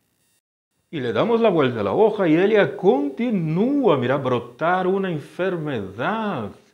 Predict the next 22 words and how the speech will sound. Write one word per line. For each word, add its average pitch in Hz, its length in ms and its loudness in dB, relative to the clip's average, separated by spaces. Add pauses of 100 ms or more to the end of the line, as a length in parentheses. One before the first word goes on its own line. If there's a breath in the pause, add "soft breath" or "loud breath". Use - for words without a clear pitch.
(240 soft breath)
Mira, 147 160 -2
a 151 100 2
hacer 220 680 0
enfermar, 117 1040 -4
a 113 80 -2
atormentar. 165 1600 -4 (160)
¿Qué 214 100 -4
más 220 220 -6
tenemos 147 320 -6
aquí, 202 260 -6
oh? 127 160 -2 (260 loud breath)
Parece 170 400 -4
que 160 160 -4
hay 165 360 0
signos 185 720 -4
de 143 100 0
la 127 320 -2
corrupción, 202 1040 0
¿no? 165 240 -2
Allí, 147 220 -2
oh, 185 160 0 (240 loud breath)
se - 460 0